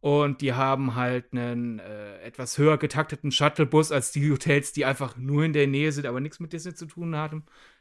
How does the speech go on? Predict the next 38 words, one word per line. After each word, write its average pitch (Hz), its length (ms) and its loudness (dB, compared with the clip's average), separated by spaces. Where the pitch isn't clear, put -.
Da 143 260 2
war 175 240 6
ich 175 160 0
noch 156 380 2
im 143 800 0
B 156 180 0
and 131 140 0
B 165 180 2
Hotel 208 540 4
und 170 380 -2
in 147 220 -4
noch 165 280 -4
einem, 180 260 2
dessen 147 240 -4
Name 165 240 0
mir 220 140 2
grad 208 260 -4
nicht 175 160 -8
einfällt. 185 560 0
Das 151 200 -4
war 156 120 8
dann 156 160 4
halt 160 180 2
mal, 160 160 4
als 147 160 2
ich 151 40 -8
manchmal, 143 640 -4
äh, 143 180 -12
in 156 80 0
der 170 100 2
Phase, 190 380 4
wo 185 80 0
ich 160 80 -2
noch 170 120 0
einen, 156 100 0
meinen 151 180 0
Jahrespass 143 640 -4
hatte 147 280 -6